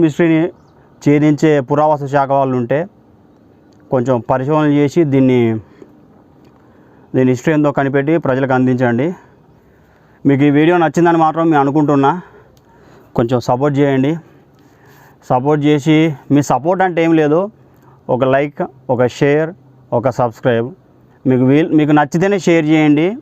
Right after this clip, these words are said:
లేకపోతే దాన్ని డిస్-, ఆ, మీకు నచ్చకపోతే డిస్‌లైక్ కొట్టేయండి. నచ్చితే లైక్ కొట్టండి, నచ్చకపోతే డిస్‌లైక్ కొట్టండి. కానీ మీ రెస్పాండ్ మాత్రం తెలియజేయండి. మళ్ళొక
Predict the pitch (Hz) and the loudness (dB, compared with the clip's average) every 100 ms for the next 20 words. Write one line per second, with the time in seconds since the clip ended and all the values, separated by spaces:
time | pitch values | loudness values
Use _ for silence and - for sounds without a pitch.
0 | - _ _ _ - 123 139 156 160 156 | -16 _ _ _ -2 0 2 0 -2 -2
1 | 160 151 185 254 - _ _ _ _ _ | -2 0 -2 -2 -10 _ _ _ _ _
2 | _ - 151 151 156 151 170 - - 143 | _ -4 -2 0 0 -2 -4 -6 -6 -2
3 | 160 - - 143 135 147 170 160 180 226 | 0 0 0 0 2 0 2 0 0 0
4 | 208 165 220 196 185 156 127 120 123 170 | 0 0 0 0 0 0 -2 -2 -2 0
5 | 180 160 156 165 180 170 156 160 147 131 | 2 2 0 0 0 0 0 0 0 0
6 | 160 156 139 135 131 147 226 _ _ _ | 0 2 0 -2 -2 -2 -6 _ _ _
7 | _ _ _ _ 143 156 175 220 - 143 | _ _ _ _ 0 0 0 -4 -2 2
8 | 165 139 139 - - 220 196 175 156 165 | 2 2 -2 -2 0 0 2 0 0 -2
9 | 233 403 _ _ _ _ - 165 165 175 | -4 -6 _ _ _ _ -6 0 2 2
10 | 165 151 143 160 220 - _ - 131 160 | 2 2 0 -2 -6 -12 _ -2 0 0
11 | 180 | 0